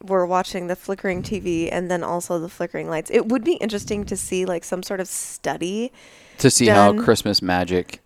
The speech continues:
Speaker 2: actually overtakes the electromagnetic fields that are coming out of these lights,
Speaker 1: <laughs> Yeah.
Speaker 2: such that they're not, um, you know, bio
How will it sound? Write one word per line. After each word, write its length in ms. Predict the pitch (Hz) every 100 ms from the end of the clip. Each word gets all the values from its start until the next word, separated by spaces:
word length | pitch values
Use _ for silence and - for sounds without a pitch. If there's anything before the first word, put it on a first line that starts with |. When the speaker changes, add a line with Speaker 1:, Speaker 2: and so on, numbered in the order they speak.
| -
Speaker 2:
actually 340 | 90 90 98 92
overtakes 680 | 95 92 98 - 90 87 -
the 80 | 90
electromagnetic 760 | 87 90 95 90 92 87 90
fields 400 | - 87 92 92
that 140 | 87
are 40 | 87
coming 280 | - 85 87
out 140 | 90
of 40 | 87
these 200 | 90 -
lights, 420 | 82 101 - - 269
Speaker 1:
<laughs> 60 |
Yeah. 300 | 285 247 -
Speaker 2:
such 340 | 269 - 104 -
that 120 | 104 -
they're 160 | 98 92
not, 400 | 87 92 92 - - - - -
um, 440 | 107 90 87 85 80 -
you 100 | -
know, 300 | 92 82 87 - - - - - 98
bio 960 | 90 92 90 95 95 92 92 92 90